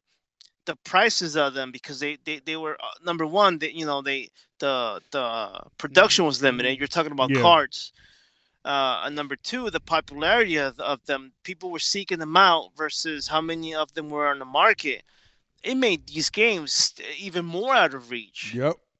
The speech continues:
Speaker 1: So in,
Speaker 2: Mm.
Speaker 1: in a sense, you didn't want that to happen to you again. Like, that was a fear that we had.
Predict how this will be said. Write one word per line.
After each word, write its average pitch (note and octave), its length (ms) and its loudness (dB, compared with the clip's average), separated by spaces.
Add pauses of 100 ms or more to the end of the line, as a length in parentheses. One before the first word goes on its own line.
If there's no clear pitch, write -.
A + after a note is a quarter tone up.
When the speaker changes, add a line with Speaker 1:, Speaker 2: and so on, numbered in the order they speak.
(840)
Speaker 1:
So D#3+ 420 -2 (200)
in, F3+ 140 -4
Speaker 2:
Mm. F3 100 -8
Speaker 1:
in F3+ 140 -6
a E3+ 60 -4
sense, G#3+ 420 -2
you F#3+ 60 0
didn't G3 180 -2
want G3 220 0
that F#3 140 0
to E3 100 -12
happen E3 360 4
to E3 120 -16
you D#3+ 180 -8
again. D3 380 0
Like, D3+ 160 0
that D3+ 140 2
was D#3+ 160 -6
a C#3+ 40 -8
fear E3+ 300 -4
that B2+ 180 -2
we D3+ 140 -14
had. F3 320 2